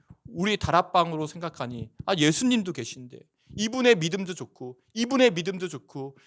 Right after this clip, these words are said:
이렇게 열심히 신앙생활 하시는데 포도주가 떨어진지라, 포도주가 떨어진지라."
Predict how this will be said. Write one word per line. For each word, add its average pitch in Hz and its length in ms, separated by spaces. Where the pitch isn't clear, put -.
이렇게 302 360
열심히 240 420
신앙생활 220 540
하시는데 196 720
포도주가 180 540
떨어진지라, 160 800
포도주가 175 420
떨어진지라." 147 760